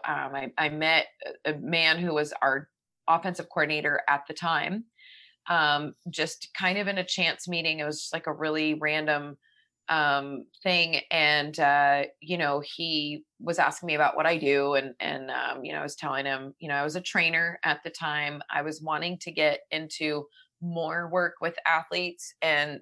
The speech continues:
the team training aspect was very intriguing to me, um, because I felt like there was a really big need for that in high schools across the country. And, um, so he's like, "Why don't you just come out and look at the team, and,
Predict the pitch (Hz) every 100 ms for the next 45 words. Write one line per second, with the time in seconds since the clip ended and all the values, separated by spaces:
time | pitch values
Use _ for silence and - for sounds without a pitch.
0 | - 160 - - 208 202 190 170 165 156
1 | 147 160 151 - 151 151 151 151 160 151
2 | 151 151 151 143 - - - _ _ -
3 | 170 180 - 180 175 165 165 - 160 151
4 | 151 147 147 165 - - 156 143 143 143
5 | - 175 190 165 156 151 175 160 165 165
6 | 170 147 151 151 147 175 170 165 156 156
7 | 151 151 165 151 - - - - - 92
8 | - 156 151 156 156 - 156 147 139 139
9 | - - _ _ _ _ 185 - 156 151
10 | - 151 180 160 - 151 143 147 - 165
11 | 151 151 151 143 139 139 143 - 156 175
12 | 185 190 392 415 277 185 - 202 180 165
13 | 165 - 151 151 147 147 143